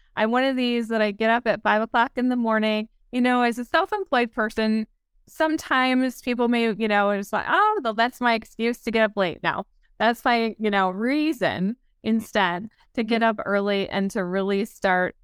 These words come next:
you know, getting after it right away." Um, I, not only do I want to, uh, meet my own goals that I've set, but I love, like, helping other people. "Okay, what are your goals?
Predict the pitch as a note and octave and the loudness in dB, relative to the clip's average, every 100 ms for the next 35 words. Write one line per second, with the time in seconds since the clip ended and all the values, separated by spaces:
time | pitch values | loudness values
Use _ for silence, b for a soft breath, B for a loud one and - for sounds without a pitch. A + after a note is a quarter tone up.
0 | - G3+ F3 F3+ G#3 G3+ F3+ E3+ - - | -6 -2 -2 0 -2 0 -2 -2 -6 -4
1 | F3+ G#2+ F3 F3 F3 E3+ E3+ E3+ _ _ | -4 -2 -2 -2 -4 -4 -4 -6 _ _
2 | _ - F#3+ F#3 E3 D3+ E3 - _ _ | _ -6 0 2 0 -2 -8 -14 _ _
3 | - F#3 G3+ G#3+ A#3 A3 - _ _ _ | -2 0 2 0 0 -4 -8 _ _ _
4 | A#3 A#3+ A#3+ B3+ C4 B3+ A#3+ G#3+ G3 F#3+ | 0 2 2 0 -2 0 2 2 2 0
5 | F#3+ - - - G#3 F#3+ F#3 F3 _ _ | -2 -6 -12 -2 0 0 -2 -6 _ _
6 | _ _ _ _ _ _ _ - G3+ G3+ | _ _ _ _ _ _ _ -8 -2 0
7 | F#3+ A3+ B3 A3 G3+ - B3+ D4 C#4+ D4 | 0 0 0 0 0 0 -2 0 0 0
8 | D#4+ D#4 D4+ E4+ C4 B3 - A#3+ A3+ A3 | 0 -2 0 -4 -2 -4 0 0 0 0
9 | A#3 A#3+ B3 - B3+ A3+ - B3+ C4 A#3 | 0 0 -4 -4 -2 -2 -2 -2 -2 -2
10 | G3+ G#3+ A3 - A#3 C4 - - B3+ A#3 | -2 -2 -4 -6 -4 0 0 -2 -2 -2
11 | F#3 F#3+ A3 - A#3 A#3 G#3+ A3+ A#3 A3 | -2 -2 -2 0 0 -2 -2 -2 -2 -4
12 | G3+ F#3+ G2+ E3 | -4 -2 -2 -6